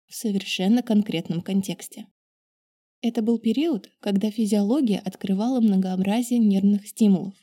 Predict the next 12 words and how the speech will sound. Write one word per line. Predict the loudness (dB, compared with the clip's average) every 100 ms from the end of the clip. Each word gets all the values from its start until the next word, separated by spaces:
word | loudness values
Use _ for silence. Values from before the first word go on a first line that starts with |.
| _ _
и | -4
цепей | -4 -2 0 0
там, | -2 -8 -8 _ _
где | -2 -2
прежде | -2 -2 -2 -4 -4
была | -2 -2
душа | -2 -6 -6 -8 -10 _ _
в | -18
своем | -2 2 4
единстве | 4 2 0 0 -2 -10 -14
и | -14
простоте. | -8 -8 -6 -6 -6 -12